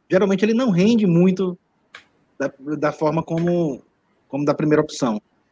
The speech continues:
E isso já acontecia na época em que ele era colocado junto com o Felipe e o Juninho, né? Quando ele substituía o Felipe ou substituía o Juninho, ele jogava pra caramba. Mas junto com eles dois, ele não rendia tanto quanto.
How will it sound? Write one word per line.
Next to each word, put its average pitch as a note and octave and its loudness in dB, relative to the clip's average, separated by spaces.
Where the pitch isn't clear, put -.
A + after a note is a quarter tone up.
E A3 6
isso D#4 6
já G3+ 8
acontecia F#3+ 4
na C#3+ -4
época F#3+ 2
em F3 2
que F3 2
ele F#3+ 6
era F3+ 4
colocado E3+ 0
junto F3 -2
com G3 0
o E3 -2
Felipe F#3+ 0
e G#3+ 4
o G3+ 4
Juninho, F#3 4
né? C#3+ -10
Quando G3 4
ele A#3+ 4
substituía G3+ 4
o - -6
Felipe C3+ 0
ou C#3+ -4
substituía D3 -2
o - -4
Juninho, C3 0
ele E3 4
jogava D3+ 2
pra A3 -2
caramba. F3+ 2
Mas G3 2
junto A#3 0
com A#3+ 2
eles F#3+ 4
dois, F#3+ 6
ele G3 4
não A#3+ 2
rendia A3+ 4
tanto F#3+ 2
quanto. D#3+ -2